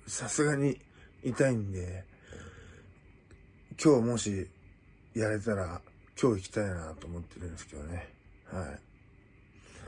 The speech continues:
い。いやー、ほんと参っちゃいますね。急にですからね。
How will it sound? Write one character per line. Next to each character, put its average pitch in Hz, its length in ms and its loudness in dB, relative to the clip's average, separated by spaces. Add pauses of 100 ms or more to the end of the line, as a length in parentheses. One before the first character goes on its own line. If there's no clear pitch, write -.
(1200)
い。 135 60 0
い 135 40 6
や 143 280 8
ー、 127 100 2
ほ 147 80 4
ん 139 120 4 (140)
と 139 120 8
参 135 180 6
っ - 20 2
ち - 160 -2
ゃ 117 60 6
い - 20 4
ま 107 100 2
す 95 120 -4
ね。 95 340 -4
急 170 340 10
に 180 220 10
で 104 100 4
す - 160 -4
か 92 220 -2
ら - 0 -
ね。 90 340 -6